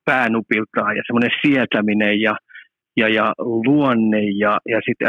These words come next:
reagoiminen eri-, erinäköisiin aseen-, asioihin ja sit tämmönen, eh, kun roolitkin menee kesken pelin sekaisin ja sit äijät vaihtuu, taktiikka vaihtuu ja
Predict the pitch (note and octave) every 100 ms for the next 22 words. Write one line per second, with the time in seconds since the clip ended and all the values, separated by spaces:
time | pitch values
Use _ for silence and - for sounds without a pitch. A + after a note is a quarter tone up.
0 | C3 E3 D#3 - A#2 G#2+ A2 A2+ - C3
1 | C3 A2+ - C3+ B2 A2+ A2 G#2+ A2 -
2 | C3 - A#2 A2 - - C3+ B2+ A2 G#2+
3 | G#2+ - G#2 G#2+ - - B2 A#2+ A#2 G#2+
4 | _ _ - - _ _ - C3+ - B2+
5 | C3+ E3 D3+ A#2+ A2 - A2 A2 A2 G#2+
6 | G#2+ C3+ B2 - G#2+ - C#3+ C#3 A#2+ A2
7 | A#2+ G#2+ A2 G#2 A2+ A2 A2+ G#2+ A#2+ _
8 | _ _ - - _ - B2 D#3 B2+ A2
9 | A2+ A2 G2 - B2+ A#2 - D3 - -
10 | A2+ - A2 A#2 A2+ - - A#2 G#2+ G#2+
11 | G#2